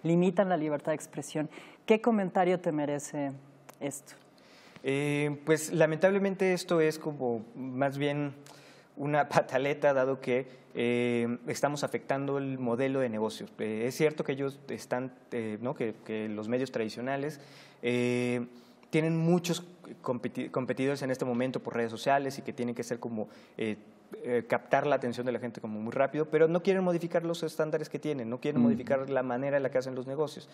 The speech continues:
Speaker 2: Por eso les afecta que tengan que poner un aviso, por eso les afecta que digan que esto es una opinión, eh, ¿no? Eh... y bueno, esto sin contar como, pues, los intereses políticos, económicos que, que hay detrás, ¿no? Eh, cuando, eh, en la forma en la que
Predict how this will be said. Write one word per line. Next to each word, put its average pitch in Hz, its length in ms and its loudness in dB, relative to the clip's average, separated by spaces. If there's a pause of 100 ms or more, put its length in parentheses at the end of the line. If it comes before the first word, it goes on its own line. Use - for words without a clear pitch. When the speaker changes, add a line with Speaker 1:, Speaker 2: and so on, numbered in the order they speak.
(280)
Speaker 2:
Por 127 160 2
eso 156 220 2
les 151 160 -2
afecta 143 400 -2
que 131 280 -2 (220)
tengan 131 220 2
que 139 100 2
poner 127 380 4
un 143 120 0
aviso, 143 440 0
por 117 120 2
eso 117 140 -2
les 117 160 -2
afecta 117 300 -4
que 110 160 -4
digan 113 380 -4
que 110 180 -2
esto 110 180 -6
es 117 120 -6
una 113 100 -2
opinión, 139 380 0 (280)
eh, - 300 2
¿no? 151 320 2
Eh... 120 420 4 (640)
y 139 340 0
bueno, 139 280 4
esto 123 180 0
sin 131 140 -4
contar 123 300 0
como, 127 240 -2
pues, 110 200 0
los 107 160 -6
intereses 117 460 0
políticos, 117 540 -2
económicos 110 440 -4
que, 101 140 -6 (140)
que 101 80 -4
hay 104 120 -2
detrás, 107 380 0
¿no? 110 180 -4
Eh, 107 160 -4
cuando, 98 460 -4
eh, 104 240 -2
en 107 140 -4
la 107 80 2
forma 120 340 4
en 117 80 0
la 104 160 -2
que 110 160 -2